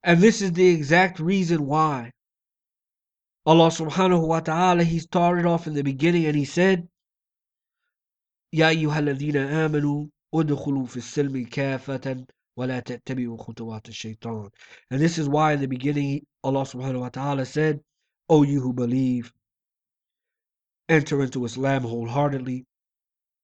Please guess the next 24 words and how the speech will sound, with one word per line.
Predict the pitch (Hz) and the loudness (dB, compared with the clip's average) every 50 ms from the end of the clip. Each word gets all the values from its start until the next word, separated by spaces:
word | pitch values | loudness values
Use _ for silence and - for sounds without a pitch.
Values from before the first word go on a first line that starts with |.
| _ _ _ | _ _ _
and | 156 135 120 | -8 -6 -4
do | 113 127 | -4 -2
not | 131 147 147 147 143 - | 0 0 0 0 -2 -4
follow | - 143 139 139 139 131 | -4 -2 -2 -2 -2 -2
the | 127 123 | -4 -6
footsteps | - - 131 123 - - - 123 117 - | -8 -10 -10 -12 -10 -10 -10 -10 -10 -10
of | 120 113 | -12 -12
the | 113 113 | -10 -10
shaitan," | - - 113 110 107 - - 147 156 151 151 151 151 147 - _ _ _ - - - _ _ | -10 -10 -10 -10 -8 -6 -2 -2 0 0 0 -2 -4 -6 -8 _ _ _ -20 -20 -20 _ _
so | - 147 143 | -4 -2 -2
that | 131 139 139 | 0 -2 -2
we | 135 135 135 | -2 -2 -2
don't | 127 120 135 151 151 151 139 - | -2 -2 0 0 0 -2 -4 -8
fall | - 135 135 135 127 127 123 | -6 -4 -2 -2 0 -2 -2
into | 131 131 127 123 - - 131 123 117 117 113 - _ _ _ _ _ - | -4 -6 -6 -10 -8 -6 -6 -4 -4 -6 -8 -14 _ _ _ _ _ -4
these | 127 127 127 120 113 | -2 -2 -2 -2 -4
calamities. | - - 120 117 127 131 131 127 123 120 - 120 120 120 117 - - _ _ _ _ _ _ - | -6 -6 -6 -4 -2 -2 -2 -4 -4 -6 -6 -8 -8 -8 -10 -14 -20 _ _ _ _ _ _ -8
May | 127 131 | -6 -6
Allah | 131 127 131 135 135 | -4 -4 -2 -2 -4
subhanahu | 131 - 127 127 120 131 143 139 131 120 120 | -4 -6 -10 -10 -6 -6 -4 -4 -4 -4 -4
wa | 123 123 123 | -6 -6 -6
ta'ala | - 123 120 127 139 143 143 139 139 | -6 -6 -4 -2 0 0 0 0 -2
forbid | 131 - 123 120 120 131 139 139 127 | -2 -4 -6 -6 -4 -4 -2 -2 -2
us | 127 127 131 120 - | -2 -4 -6 -8 -10